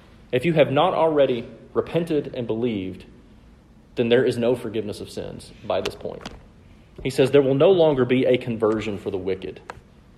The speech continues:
and penance of such people will be endless as well as useless. And so this promise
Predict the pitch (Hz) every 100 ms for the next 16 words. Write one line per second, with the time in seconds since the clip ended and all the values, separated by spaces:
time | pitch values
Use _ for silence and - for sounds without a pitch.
0 | - - 120 117 165 170 123 120 123 113
1 | 120 107 104 104 104 - 135 110 - -
2 | 110 101 101 98 90 95 95 - - -
3 | - - - - - - - - - -
4 | 135 151 135 131 - 170 214 165 101 -
5 | -